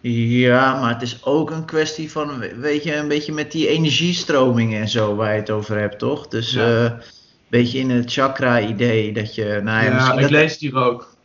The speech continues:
Speaker 2: Influence-, influencing the flow of
Speaker 1: Ja, en misschien dat de
Speaker 2: chi.
Speaker 1: ene, ene acu-, acupuncturist daar wat
Speaker 2: Ja.
Speaker 1: zweveriger of wat, ehm,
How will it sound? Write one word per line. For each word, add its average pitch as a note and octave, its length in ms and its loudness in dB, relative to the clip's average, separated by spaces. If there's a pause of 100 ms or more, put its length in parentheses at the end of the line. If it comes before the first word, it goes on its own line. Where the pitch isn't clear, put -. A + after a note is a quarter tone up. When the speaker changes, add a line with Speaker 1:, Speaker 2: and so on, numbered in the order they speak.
(120)
Speaker 2:
Influence-, E3+ 880 -4
influencing E3 880 -8
the C3+ 80 -2
flow E3 680 -6
of C#3 160 -2 (100)
Speaker 1:
Ja, A#2+ 440 -4
en B2+ 100 -2
misschien E3+ 280 -2
dat E3+ 120 -2
de F3+ 60 2
Speaker 2:
chi. - 60 0
Speaker 1:
ene, F#3+ 520 0
ene F#3 360 -6
acu-, E3 320 -8 (180)
acupuncturist D#3 1900 -4 (140)
daar C3+ 480 0
wat C3+ 120 -2
Speaker 2:
Ja. C3+ 60 -2
Speaker 1:
zweveriger D3+ 1120 -2
of D3 240 -6
wat, C#3 400 -4 (840)
ehm, B2+ 800 -2